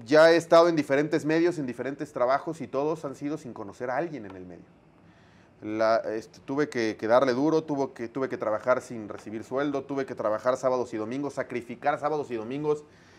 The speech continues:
entre los dieciocho y los veintiséis años, imagínate, ¿no? Que es la edad de las fiestas, del desmadre, de tus amigos, de las, de los viajes a la playa, de los viajes cuando no hay clases.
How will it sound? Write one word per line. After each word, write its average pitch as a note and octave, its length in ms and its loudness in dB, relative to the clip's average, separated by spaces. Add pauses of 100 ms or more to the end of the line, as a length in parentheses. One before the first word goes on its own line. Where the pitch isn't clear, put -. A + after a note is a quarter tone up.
(120)
entre C3+ 260 2
los C3 120 4
dieciocho C#3+ 360 -4
y - 20 -4
los A#2+ 140 -2
veintiséis A#2 520 -6
años, A#2+ 300 -4
imagínate, B2 680 -12
¿no? D3+ 160 -12
Que C3+ 100 -10
es A#2+ 40 -8
la C3 80 -2
edad C3 220 6
de B2 120 -2
las G2 140 -2
fiestas, B2+ 480 -2
del A2+ 140 -4
desmadre, B2 500 -4
de A#2 120 -6
tus - 120 -12
amigos, B2 500 -6
de A2+ 100 -6
las, G2+ 180 -10 (280)
de A#2 80 -8
los A#2+ 120 -4
viajes B2 320 -2
a G2 40 -2
la G2 160 -6
playa, C#3 460 4
de A#2+ 120 -2
los A2 180 -6
viajes B2 420 -4
cuando A2 260 -6
no A2+ 120 -6
hay A2+ 100 -4
clases. C3+ 480 -4